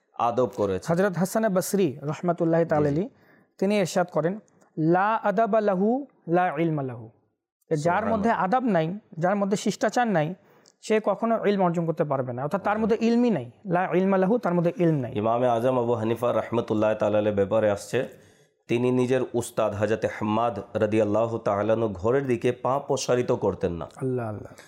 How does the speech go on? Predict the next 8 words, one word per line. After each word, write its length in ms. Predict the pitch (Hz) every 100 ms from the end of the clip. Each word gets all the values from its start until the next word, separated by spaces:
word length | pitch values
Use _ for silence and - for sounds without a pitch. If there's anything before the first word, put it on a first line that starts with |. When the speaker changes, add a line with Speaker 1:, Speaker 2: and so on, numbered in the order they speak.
| -
Speaker 1:
অথচ 380 | - 123 147 165 165 127
ইমামে 380 | 117 120 143
আজম 320 | 131 117 135 127
আবু 180 | 117
হানিফা 720 | 113 110 117 117 123 135 151 - -
এবং 380 | 107 117 117 113 -
হযরত 280 | 110 117 117
হাম্মাদ 600 | - 107 107 117 127